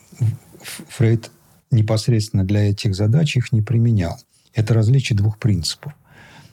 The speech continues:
реальности и наслаждения или удовольствия. При этом Фрейд говорил, что взрослый человек – или взрослая личность, зрелая личность, э, живёт по принципу реальности.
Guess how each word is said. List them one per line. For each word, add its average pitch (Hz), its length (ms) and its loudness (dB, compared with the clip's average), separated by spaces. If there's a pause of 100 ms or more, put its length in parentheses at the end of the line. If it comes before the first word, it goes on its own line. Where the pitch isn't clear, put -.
(140)
реальности 107 680 2 (800)
и 131 360 2 (460)
наслаждения 92 800 0
или 110 120 2
удовольствия. 101 760 -2 (520)
При 123 120 0
этом 139 180 2
Фрейд 120 300 0
говорил, 107 480 0
что - 200 -4
взрослый 107 500 0
человек – 156 640 0 (640)
или 95 200 2
взрослая 131 560 2
личность, 113 520 0
зрелая 123 320 2
личность, 110 520 0 (680)
э, 101 140 2
живёт 139 260 2
по 120 100 0
принципу 117 400 0
реальности. 87 600 -2